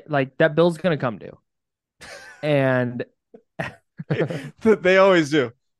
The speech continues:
Speaker 2: They
Speaker 1: <laughs>
Speaker 2: always
Speaker 1: That,
Speaker 2: do.
Speaker 1: we've been saying that for four seasons now.
Speaker 2: <laughs>
Speaker 1: Um, no, I don't, it just, I,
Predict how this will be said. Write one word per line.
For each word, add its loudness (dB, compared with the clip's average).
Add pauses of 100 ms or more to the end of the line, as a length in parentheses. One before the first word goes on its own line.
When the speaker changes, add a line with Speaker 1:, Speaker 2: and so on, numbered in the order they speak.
(280)
Speaker 2:
They -6
Speaker 1:
<laughs> -2
Speaker 2:
always 2
Speaker 1:
That, -10
Speaker 2:
do. 4
Speaker 1:
we've 0
been 0
saying 0
that 0
for -6
four -2
seasons -8
now. -8
Speaker 2:
<laughs> -20 (1120)
Speaker 1:
Um, 2 (320)
no, 2
I 0
don't, -4
it -8
just, -8 (380)
I, -8